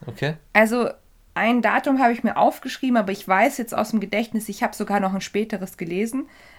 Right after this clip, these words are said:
Speaker 2: Äh, das, was ich mir aufgeschrieben habe, war neunzehnhundertsechsundsechzig. Ähm, das war das Pferd Tobias in der Recklinghäuser Zeche General Blumenthal.
Speaker 1: General Blumenthal?
Speaker 2: General Blumenthal.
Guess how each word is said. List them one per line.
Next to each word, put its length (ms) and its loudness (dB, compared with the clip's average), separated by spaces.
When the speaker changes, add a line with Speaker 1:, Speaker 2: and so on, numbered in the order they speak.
Speaker 2:
Äh, 160 -2
das, 240 0
was 140 2
ich 160 0
mir 160 6
aufgeschrieben 560 -2
habe, 180 -2
war 160 4
neunzehnhundertsechsundsechzig. 1300 -4
Ähm, 400 0
das 240 -4
war 320 4
das 200 0
Pferd 400 0
Tobias 840 2
in 160 -4
der 100 2
Recklinghäuser 680 0
Zeche 360 -2
General 640 0
Blumenthal. 840 2
Speaker 1:
General 500 4
Blumenthal? 420 -2
Speaker 2:
General 440 8
Blumenthal. 520 0